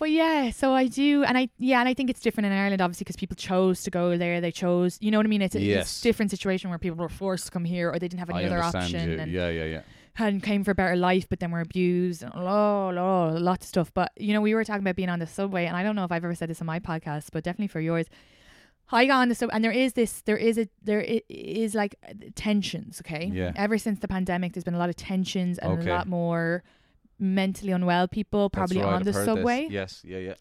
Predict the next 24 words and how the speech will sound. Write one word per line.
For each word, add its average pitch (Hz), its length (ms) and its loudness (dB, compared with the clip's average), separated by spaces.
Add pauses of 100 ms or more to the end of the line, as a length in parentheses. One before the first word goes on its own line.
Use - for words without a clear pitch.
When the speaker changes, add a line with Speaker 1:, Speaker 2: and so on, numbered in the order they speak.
Speaker 1:
And 185 520 -2
God, 208 240 2
and 190 160 -4
God 202 180 -2
help 185 280 -2
them, 180 120 -2
but 175 100 -4
there 180 80 -4
was 180 120 -2
this - 160 -8
guy 190 140 -4
who 185 60 -4
came 180 140 -8
up 175 80 -4
to - 120 -12
me, 185 120 -6 (560)
and 202 180 -4
he 196 140 -2
was, 185 240 -2
uh, 175 200 0 (560)
dressed - 720 0 (400)
like 185 340 -2
as 185 180 -4
if - 160 -10